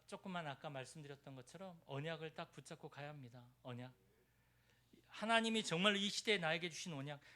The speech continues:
이 교회에 올 한 해 주신 언약 있지 않습니까? 샘의 근원을 얻는 교회. 정말로 샘의 근원을 얻는 교회, 이것을 위해서 나는 어떠한 응답을 받아야 될까? 내가 어떤 일을 해야 될까?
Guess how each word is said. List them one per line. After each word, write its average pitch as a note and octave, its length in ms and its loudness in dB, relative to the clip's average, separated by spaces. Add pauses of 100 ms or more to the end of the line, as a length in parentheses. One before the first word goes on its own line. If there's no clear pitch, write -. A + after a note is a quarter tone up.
(120)
이 G3 180 2
교회에 F#3 540 4
올 F3+ 240 2
한 G3+ 160 -4
해 F#3+ 80 -6
주신 E3+ 300 -12
언약 E3 280 -8
있지 E3 160 -14
않습니까? D3 460 -14
샘의 A3 420 -4
근원을 E3+ 360 -4
얻는 C#3+ 260 -6
교회. C3+ 300 -8 (880)
정말로 A3 720 8
샘의 F#3+ 340 8
근원을 A3+ 240 4
얻는 F#3+ 280 4
교회, D#3 360 0 (300)
이것을 A#3 640 6
위해서 G3 220 2
나는 E3 440 2
어떠한 F3 540 -2
응답을 D3+ 340 -4
받아야 C3+ 260 -8
될까? B2 360 -12 (140)
내가 D#3+ 180 4
어떤 A#3+ 280 4
일을 A3 160 0
해야 F#3+ 120 0
될까? D#3+ 260 -10